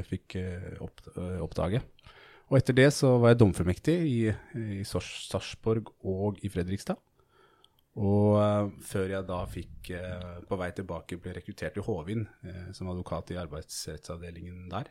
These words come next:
Ehm, og det takket jeg ja til etter, eh, vurderinger av hvordan, hvilken type kompetanse jeg på en måte, hvor jeg trengte å forsterke meg da. Jeg har prøvd også å gå litt etter,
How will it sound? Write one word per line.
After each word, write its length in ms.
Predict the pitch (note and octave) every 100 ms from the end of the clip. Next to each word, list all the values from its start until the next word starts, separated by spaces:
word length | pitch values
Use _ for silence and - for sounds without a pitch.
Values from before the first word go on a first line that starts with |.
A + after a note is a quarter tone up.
| _ _ _ _ _ _ _ _ A2
Ehm, 640 | G2+ F2+ F2+ F2 F2 E2+
og 80 | F2+
det 180 | F2 E2+
takket 300 | F#2+ - E2
jeg 280 | E2+ E2+ F2
ja 120 | E2+ D#2+
til 220 | G2 F#2+
etter, 420 | F2+ - F2 F2 - _
eh, 260 | F#2+ F2+ F#2
vurderinger 540 | F#2+ F#2 F#2 F#2 G2 F#2+
av 160 | F#2+ F#2 F2+
hvordan, 560 | G#2+ F#2+ F2+ F2+ F#2 F#2 - _ _ _ _ _ -
hvilken 560 | A2+ G#2 A2 G2 A2+
type 220 | A2+ F#2+
kompetanse 640 | F#2 G2 A2+ - F2 E2+ G2
jeg 100 | F#2+
på 60 | G#2
en 60 | G#2
måte, 80 |
hvor 120 | G2+ G#2
jeg 120 | G#2+
trengte 300 | A#2 F2 F2+
å 60 |
forsterke 560 | - - - E2 - F#2+
meg 120 | B2+
da. 40 | D3 - _ _ -
Jeg 20 |
har 100 | A2
prøvd 240 | - F#2
også 180 | G2 A2
å 40 |
gå 180 | G2 F2+
litt 180 | F2+ -
etter, 480 | F#2+ - F#2 F#2